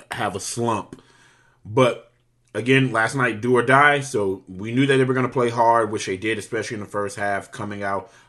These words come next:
punching Hawks right in the mouth. They had the home court advantage, the crowd was behind them, and Trae Young just fed off that energy, especially as the game went on. I said that we had to match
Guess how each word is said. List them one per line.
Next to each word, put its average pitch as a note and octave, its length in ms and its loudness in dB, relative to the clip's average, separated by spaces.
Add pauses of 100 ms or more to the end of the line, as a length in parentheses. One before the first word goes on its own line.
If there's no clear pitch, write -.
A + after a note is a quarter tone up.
(120)
punching A#2 320 -6
Hawks G#2 380 -4
right A2 260 -4
in G#2+ 60 -8
the G#2 60 -8
mouth. G2+ 360 -2
They F#2+ 100 -8
had G#2 160 -6
the F2+ 80 -12
home G#2 220 -12
court G2 220 -8
advantage, B2 440 0
the G2 60 -10
crowd A#2 360 2
was A2+ 120 -4
behind A#2+ 480 -6
them, B2 300 -6 (540)
and G2+ 400 -6
Trae A#2 320 0
Young A2+ 340 0
just G#2+ 480 -6 (360)
fed C3 680 0
off A2+ 240 2
that G#2+ 180 -2
energy, G#2 540 -2
especially G#2+ 840 -6 (320)
as A2 180 -2
the A2 80 -6
game G2+ 300 -4
went F#2+ 160 -8
on. F#2+ 260 -8
I F#2+ 140 -4
said A#2 200 -6
that A2+ 80 -2
we G#2 160 -4
had B2 280 -2
to A#2+ 80 -8
match A2+ 480 -4